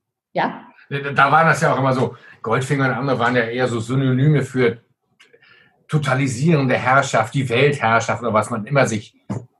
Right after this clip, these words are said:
Speaker 2: in den fünfziger, sechziger Jahren so unter den mega super schlechten Bösewichten vorgestellt hat, die wahrscheinlich dann ja auch immer irgendwie entweder freischaffend oder, äh, kommunistischer,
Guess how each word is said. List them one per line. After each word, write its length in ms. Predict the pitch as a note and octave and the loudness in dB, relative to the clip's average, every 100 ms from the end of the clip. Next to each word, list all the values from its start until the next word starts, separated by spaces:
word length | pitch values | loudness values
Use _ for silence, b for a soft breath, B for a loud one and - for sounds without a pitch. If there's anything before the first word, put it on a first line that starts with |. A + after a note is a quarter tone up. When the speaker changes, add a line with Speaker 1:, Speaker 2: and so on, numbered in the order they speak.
| _ - | _ -6
Speaker 2:
in 100 | A2+ | -2
den 120 | A2 | -2
fünfziger, 480 | C3+ C3 - A#2 G#2+ | 0 -2 -2 0 2
sechziger 400 | A2 A2+ B2+ A2 | 0 -4 -2 -2
Jahren 360 | G#2 A2+ A#2 | 2 2 2
so 380 | G2+ G2+ F#2+ E2+ _ _ _ _ | 0 -2 -4 -6 _ _ _ _
unter 260 | G#2+ G#2 G2 | -6 -2 -2
den 220 | G2 G2+ - - - _ | -2 -6 -12 -20 -20 _
mega 440 | - A2+ D3+ D3 B2 | -12 0 4 4 4
super 340 | C3+ D#3+ A2+ | 2 2 2
schlechten 420 | G#2 A#2+ A#2 - A2 | 2 -4 -4 -2 0
Bösewichten 760 | B2 G#2 G2 A2+ - G#2 F#2 b b b _ | 2 0 -2 -4 0 0 0 b b b _
vorgestellt 960 | - - C3+ C3+ C3 - - A2+ G2 G#2 | -20 -6 0 2 2 0 0 0 0 -2
hat, 200 | F#2 - | -4 -2
die 140 | F#2+ | -4
wahrscheinlich 420 | F#2 - G#2 A2 | -4 -4 0 0
dann 160 | A2+ A2 | 2 2
ja 160 | G#2+ F#2+ | 2 2
auch 40 | |
immer 240 | A2+ G#2+ G2+ | 0 0 0
irgendwie 300 | G2+ F#2 G#2 | -2 -4 -4
entweder 340 | G#2 A2 G#2+ | 0 2 2
freischaffend 680 | - A2 C3 C3 A#2 - B2+ | 2 2 2 2 0 0 -6
oder, 340 | - B2 A2+ B B B - D#3+ | -4 0 0 B B B -14 -8
äh, 400 | D#3 - - G#2 | -6 -6 -6 -6
kommunistischer, 880 | - A2 A2 C3 C3 A2+ G#2 F#2+ | 0 2 4 2 -2 -2 0 0